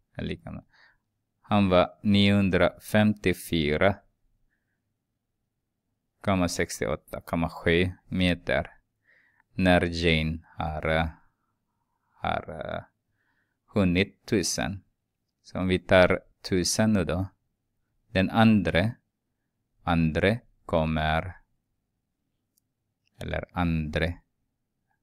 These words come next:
han är man, kommer tusen minus,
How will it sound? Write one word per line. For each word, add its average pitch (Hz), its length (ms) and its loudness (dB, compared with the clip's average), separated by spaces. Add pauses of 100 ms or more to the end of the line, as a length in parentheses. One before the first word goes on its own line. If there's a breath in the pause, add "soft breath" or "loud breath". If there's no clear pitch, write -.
(120)
han 82 280 -4
är 78 60 -2
man, 78 420 -4 (880)
kommer 85 420 -2 (100)
tusen 90 720 2
minus, 78 640 -2